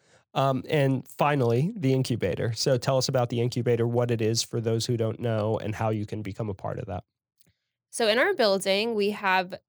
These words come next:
Speaker 2: cubicle space and co-working space. And obviously, I mean, we're in one now, but there are lots of these type of facilities across the city.
Speaker 1: Mm-hmm.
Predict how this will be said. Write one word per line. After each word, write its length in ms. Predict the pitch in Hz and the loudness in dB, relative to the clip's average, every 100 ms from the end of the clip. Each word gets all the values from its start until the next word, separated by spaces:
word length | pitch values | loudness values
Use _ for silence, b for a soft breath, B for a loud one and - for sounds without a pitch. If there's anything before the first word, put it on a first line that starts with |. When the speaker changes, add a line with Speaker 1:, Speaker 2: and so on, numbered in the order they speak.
| - | -6
Speaker 2:
cubicle 320 | 294 294 311 | -4 0 0
space 460 | - 262 247 247 - | 0 2 4 4 0
and 160 | 208 | -4
co-working 540 | - 190 190 190 190 190 | -2 0 0 0 -4 -6
space. 500 | - 190 180 180 - | -2 -2 -2 -2 -6
And 220 | 170 165 _ - | -6 -6 _ -4
obviously, 560 | 294 269 269 208 190 214 | 2 2 2 2 2 2
I 20 | |
mean, 200 | 226 180 | -2 -4
we're 140 | 170 | -4
in 140 | 165 165 | -4 -2
one 160 | 180 | -2
now, 220 | 160 160 208 | -2 -4 -4
but 260 | 175 165 | -6 -4
there 160 | 180 175 | -2 0
are 260 | 175 170 - 190 | 2 0 -4 -2
lots 360 | 214 208 - | 0 0 -2
of 280 | - 180 170 | 0 0 -2
these 220 | 175 180 | -4 -4
type 160 | - 170 | -4 -8
of 80 | 180 | -10
facilities 500 | 170 - 180 175 170 | -8 -6 -6 -6 -8
across 340 | 165 - 151 | -10 -10 -10
the 80 | 175 | -8
city. 440 | - 180 170 165 - | -6 -2 -2 -4 -8
Speaker 1:
Mm-hmm. 180 | 110 | -8